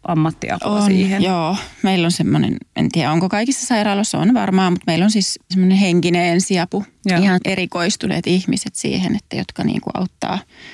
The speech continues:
Speaker 2: ihan niitä vanhempia ja sit tietysti myös työntekijöitä.
Speaker 1: Joo.
Speaker 2: Onneksi harvoin sattuu mitään, mutta se on tietysti sitäkin kurjempaa silloin, kun,
Speaker 1: Niin.
Speaker 2: kun tota jotain ikävää tapahtuu. Mutta, mutta sekin on sitten semmoista,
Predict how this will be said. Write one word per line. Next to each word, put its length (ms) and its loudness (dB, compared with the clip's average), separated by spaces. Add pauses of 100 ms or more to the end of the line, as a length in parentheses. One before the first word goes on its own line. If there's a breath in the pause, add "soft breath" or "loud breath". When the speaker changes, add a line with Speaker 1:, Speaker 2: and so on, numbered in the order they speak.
(160 loud breath)
Speaker 2:
ihan 220 4
niitä 340 0
vanhempia 680 2 (540)
ja 120 -4
sit 240 -6
tietysti 340 -2
myös 220 2
työntekijöitä. 760 -8 (260)
Speaker 1:
Joo. 260 -2 (220)
Speaker 2:
Onneksi 340 2
harvoin 380 0
sattuu 440 -2
mitään, 300 2
mutta 140 -2
se 100 -2
on 100 0
tietysti 280 -6
sitäkin 460 -4
kurjempaa 680 -4
silloin, 420 -6
kun, 180 0
Speaker 1:
Niin. 280 0
Speaker 2:
kun 240 -4
tota 240 -8 (180)
jotain 400 -6
ikävää 440 -6 (800 soft breath)
tapahtuu. 680 -2
Mutta, 340 -2 (460 loud breath)
mutta 180 0
sekin 260 0
on 60 4
sitten 280 -2
semmoista, 540 0